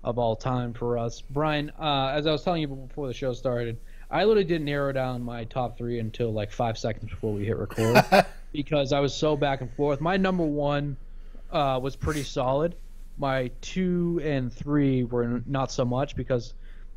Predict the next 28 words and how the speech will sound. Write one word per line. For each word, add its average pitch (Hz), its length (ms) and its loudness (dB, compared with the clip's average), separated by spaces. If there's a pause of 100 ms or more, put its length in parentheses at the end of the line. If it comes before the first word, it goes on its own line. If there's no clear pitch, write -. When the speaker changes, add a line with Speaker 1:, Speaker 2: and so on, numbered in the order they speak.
(220)
Speaker 1:
I 165 160 -2 (200)
kind 202 220 2
of 180 160 0 (280)
think 180 320 2
we 170 140 -4
should 175 240 -2
have 165 60 0
ended 160 280 2
up 139 80 -8
doing 156 180 0
a 139 40 -2
top 147 320 -2
five, 143 200 2
but 143 60 2
at 139 120 -2
the 127 60 -8
same 165 260 -2
time, 147 280 0
I 139 80 0
think 139 180 -2
it's - 160 -4
more 139 140 -2
important 131 380 -4
to 135 60 -4
go 131 120 0
into 120 200 -4
detail 131 680 2
Speaker 2:
Mm-hmm. 139 200 -6